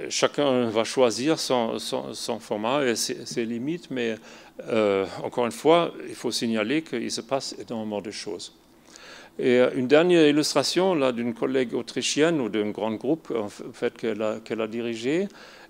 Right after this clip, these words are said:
Il y a déjà la recherche en, en sciences humaines et sociales sur les, euh,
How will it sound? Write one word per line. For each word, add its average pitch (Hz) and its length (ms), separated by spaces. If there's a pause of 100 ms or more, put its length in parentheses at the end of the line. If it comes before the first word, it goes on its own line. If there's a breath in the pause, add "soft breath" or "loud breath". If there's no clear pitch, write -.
Il - 80
y 131 80
a 160 80
déjà 175 320
la 127 120 (280)
recherche 131 480
en, 117 140 (200)
en 104 340
sciences 107 340
humaines 104 240
et - 20
sociales 135 580 (340 loud breath)
sur - 220
les, 135 200
euh, 127 60